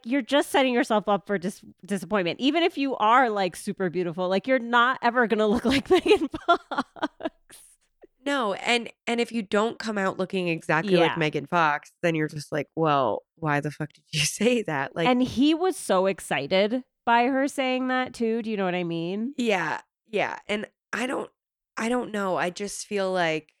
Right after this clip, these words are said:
Speaker 2: he seems very shallow to me, and so I don't trust that he opened to, like, a woman straying from the stereotypical ideal
Speaker 1: Yeah.
Speaker 2: in this situation. And he's not, like,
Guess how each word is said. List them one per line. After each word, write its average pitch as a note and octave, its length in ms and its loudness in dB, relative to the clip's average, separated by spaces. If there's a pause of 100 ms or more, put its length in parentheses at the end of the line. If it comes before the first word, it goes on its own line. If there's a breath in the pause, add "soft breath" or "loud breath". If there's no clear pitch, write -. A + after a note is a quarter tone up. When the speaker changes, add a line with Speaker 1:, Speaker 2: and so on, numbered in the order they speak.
(120)
Speaker 2:
he G#3+ 380 -8
seems F#3+ 440 -8
very F3+ 280 -2
shallow D#3+ 520 -2
to F#3+ 140 -8
me, G3+ 160 -2
and F#3+ 100 -6
so F3+ 140 -4
I E3 100 -2
don't D#3+ 360 -6
trust D#3 480 -6
that D#3+ 200 -12
he - 80 -20 (160)
opened D#3+ 440 -10
to, - 140 -20
like, D#3 240 -6 (380)
a G#3 120 0
woman F3+ 440 -4
straying D3+ 680 -6
from E3 160 -8
the D#3+ 60 -8
stereotypical D3+ 1200 -6 (380)
ideal E3 280 -2
Speaker 1:
Yeah. E3 600 -2
Speaker 2:
in F3 80 -4
this D#3+ 180 -6
situation. E3+ 920 -8 (240)
And E3+ 420 -2 (400)
he's F3+ 180 -10
not, E3 360 -6
like, F3+ 300 -4